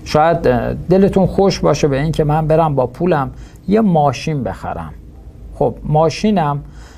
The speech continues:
در بازه‌های زمانی مختلف فقط ارزش اون میزان موجودی حفظ شده. آیا من ضرر کردم؟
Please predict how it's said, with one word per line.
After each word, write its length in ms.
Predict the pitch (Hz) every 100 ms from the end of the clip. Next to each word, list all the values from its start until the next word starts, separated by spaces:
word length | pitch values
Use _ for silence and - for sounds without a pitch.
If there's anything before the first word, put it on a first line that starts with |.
| - -
در 200 | 180 202
بازه‌های 640 | 185 208 185 202 208 202
زمانی 500 | 165 170 165 170 170
مختلف 520 | 165 160 - 180 220 220
فقط 480 | 165 175 208 202 - -
ارزش 680 | 170 180 170 180 240 240
اون 320 | 190 - 226 208
میزان 600 | 170 165 165 151 165 160
موجودی 840 | 160 165 143 156 147 185 220 214 - -
حفظ 300 | 190 175 -
شده. 420 | - 123 107 98 - - - - - - - - - -
آیا 260 | 175 185
من 200 | 170 180
ضرر 420 | 160 156 156 190
کردم؟ 600 | 180 139 123 117 131 139